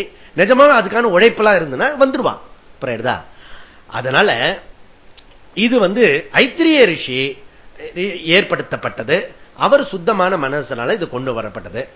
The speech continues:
அந்த ஐத்திரிய மகரிஷி யாரு? அதனால இதராய புத்திராக ஐத்ரேய, இதராய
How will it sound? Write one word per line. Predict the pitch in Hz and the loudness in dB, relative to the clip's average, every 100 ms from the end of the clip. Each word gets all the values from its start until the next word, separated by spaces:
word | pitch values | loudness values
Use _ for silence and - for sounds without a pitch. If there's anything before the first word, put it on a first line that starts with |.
| - | -14
அந்த | - 220 | -8 0
ஐத்திரிய | 190 269 330 311 285 | 2 2 0 2 2
மகரிஷி | 208 208 190 165 | 2 0 -2 -2
யாரு? | 135 151 147 147 151 - - - - | 2 4 4 0 -4 -8 -20 -20 -4
அதனால | 110 117 107 156 139 113 - - 120 | -2 -2 0 0 0 -2 -14 -16 -6
இதராய | 165 214 214 214 208 214 202 | -2 2 4 6 6 2 -2
புத்திராக | 151 156 - 160 143 131 120 247 | -6 -14 -8 0 2 2 2 0
ஐத்ரேய, | 151 190 - 165 131 113 98 107 156 123 120 123 - - - - - - - 123 | 2 0 -2 -6 -4 -6 -6 0 0 0 -2 -8 -14 -20 -20 -20 -20 -20 -18 -10
இதராய | 143 175 180 185 202 | -4 2 4 6 6